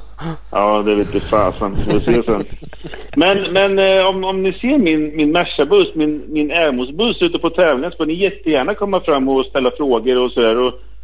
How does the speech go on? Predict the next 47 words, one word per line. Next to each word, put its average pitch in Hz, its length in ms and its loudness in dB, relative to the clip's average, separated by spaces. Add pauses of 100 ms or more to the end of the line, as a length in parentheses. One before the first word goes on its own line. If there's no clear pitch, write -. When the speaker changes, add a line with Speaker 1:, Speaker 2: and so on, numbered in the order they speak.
(140)
Speaker 1:
har 135 60 -6
ni 147 120 2
riktigt 175 340 -6
tur 147 140 2
så 147 100 -2
kan 147 120 -4
jag 135 80 -2
köra 143 120 2
någon 135 140 2
mössa, - 340 -2
någon 131 180 0
keps - 380 -6
eller 135 160 2
något, 131 200 -2
några 135 240 0
andra 131 320 2
donuts 123 520 -2
eller 123 140 0
några 117 320 2
så 113 80 -12
här 107 80 -4
profilgrejer 110 720 2
som 107 320 -2 (280)
ni 110 220 0
som 120 140 0
åker 113 220 0
Ärmos. 90 380 0
Så 117 60 -2
det 127 80 4
är 135 40 6
bara 131 320 4
att 139 80 -2
komma 135 220 -2
fram 101 260 -4
och 98 80 -8
snacka 104 280 -6
mos 101 260 -6
med 104 100 -6
mig. 90 260 -4 (400)
Speaker 2:
Ja. 143 220 -2
Speaker 1:
Eh, 90 240 -8 (580)
Speaker 2:
Kul. 156 360 0
Speaker 1:
inga 120 140 -2
Speaker 2:
Bra, 214 180 6
Speaker 1:
problem. 214 200 0
Speaker 2:
bra 208 380 4
tips! - 460 -2